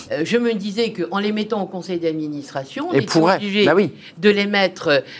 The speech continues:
Speaker 1: dans les codir et les code-, comex.
Speaker 2: Et, exactement.
Speaker 1: Et, euh,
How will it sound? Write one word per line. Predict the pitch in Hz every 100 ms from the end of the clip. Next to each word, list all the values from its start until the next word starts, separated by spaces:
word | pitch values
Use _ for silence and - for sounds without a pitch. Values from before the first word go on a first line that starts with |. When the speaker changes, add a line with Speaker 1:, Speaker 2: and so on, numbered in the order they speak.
| -
Speaker 1:
dans | 185
les | 202 196
codir | 220 185 202 170
et | 156
les | 151
code-, | 143 131 160 220 170
comex. | 180 156 285
Speaker 2:
Et, |
exactement. | 147 131 175 - 185 135 -
Speaker 1:
Et, | 262 233 165 175
euh, | 156 147